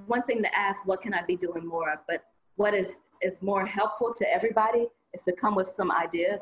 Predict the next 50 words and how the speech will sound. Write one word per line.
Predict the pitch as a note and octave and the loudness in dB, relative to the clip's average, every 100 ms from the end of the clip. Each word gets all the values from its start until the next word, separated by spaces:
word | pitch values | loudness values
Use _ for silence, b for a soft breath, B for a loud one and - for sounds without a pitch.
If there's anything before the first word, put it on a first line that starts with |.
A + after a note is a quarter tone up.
| - | -8
and | E3 | -12
suggestions. | D#3 - E3 F#3 - B3+ - | -12 -4 -4 -4 -10 -12 -4
Like, | F#3+ G#3 - _ _ - | -2 -2 -8 _ _ 0
"Hey, | F4 D4 F#3 F3+ | 2 4 4 4
I | |
realize | A3+ B3 C4 A#3+ A#3 | 2 4 4 4 2
that | A3 G3 F3+ - _ | 2 2 0 -6 _
you | G#3+ A3 | 0 2
are | G#3+ | 4
working | G3+ G#3 G#3 G#3 | 2 2 0 0
on | F#3+ - | 0 0
X | G3 - | -2 0
Y | G#3 G#3 | 0 2
Z," | A#3 | 0
which | G#3+ G#3 | 0 0
happens | G#3+ B3 B3 A#3 | 2 2 2 2
a | |
lot | G3+ F#3 F#3 | 2 2 2
here | F#3 | 0
at | E3+ | 2
B | F3+ F3 | 2 2
R, | D#3+ D#3+ | 2 2
and | D3+ | -2
I | |
love | D#3+ E3+ E3+ | 0 0 2
that. | C#3 C3+ - _ _ | 0 0 -6 _ _
"See | - B3+ | -4 2
that | A#3 A3 | 2 2
you're | A3 | 4
working | G#3 G#3 F#3+ | 4 2 0
on | |
X | - F#3 - | 0 0 2
Y | F3 F#3 | 0 2
Z. | F3+ | 2
I | F3+ | 2
have | F#3 A#3 A#3+ | 2 2 2
about | G#3+ F#3+ - - _ - | 2 2 2 -4 _ -4
ten | C4 C4+ C4+ | 0 0 0
free | C4 B3 | 2 4
hours | A#3+ B3 A3 G#3 | 6 4 2 2
next | F#3 F#3 | 0 0
week. | F#3+ F3+ | 0 2
Would | F#3 | 2
love | F3+ F#3+ | 2 2
to | - | 0
jump | F#3+ F#3 G3 | -2 0 0
in | G#3 F#3 | 0 2
on | E3+ - | 0 0
any | F3+ | -2
clients. | F3+ - A3 G3 F3 | -2 0 0 2 0